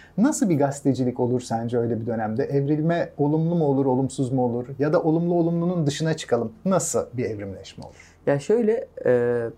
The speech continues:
Speaker 2: öncelikle ben hani bilgi çağında olmamızla beraber bilgi kirliliği çağında da olduğumuzu düşünüyorum.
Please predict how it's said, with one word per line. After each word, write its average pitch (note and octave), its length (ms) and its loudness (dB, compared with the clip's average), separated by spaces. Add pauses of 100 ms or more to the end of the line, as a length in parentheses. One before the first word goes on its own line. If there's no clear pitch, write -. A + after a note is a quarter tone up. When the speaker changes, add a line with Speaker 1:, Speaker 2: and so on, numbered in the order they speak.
(500)
Speaker 2:
öncelikle G3+ 400 2
ben G#3 160 0
hani D#3+ 320 -2
bilgi D3 440 0
çağında E3+ 300 2
olmamızla E3+ 440 2
beraber D#3 380 2
bilgi D#3 320 0
kirliliği E3 460 2
çağında D#3 320 2
da C#3 40 4
olduğumuzu G#2 480 -2
düşünüyorum. - 360 -8